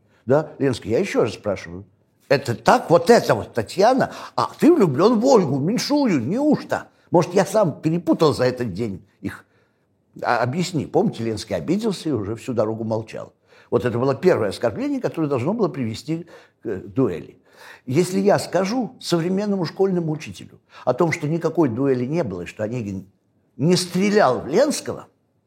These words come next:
то есть стрелял, но Ленского нет, нет героя. Родителей нет, они давно умерли,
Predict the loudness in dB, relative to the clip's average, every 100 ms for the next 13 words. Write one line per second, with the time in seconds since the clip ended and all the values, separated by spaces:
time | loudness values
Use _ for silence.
0 | _ -8 -8 -8 -6 0 2 2 0 -6
1 | -2 0 0 -2 -6 -8 -6 -6 -8 _
2 | _ _ -6 -4 -2 -2 0 -2 -8 _
3 | -20 -20 -6 0 0 0 -4 -4 -4 -4
4 | -6 -6 -6 -4 -2 0 0 -2 -6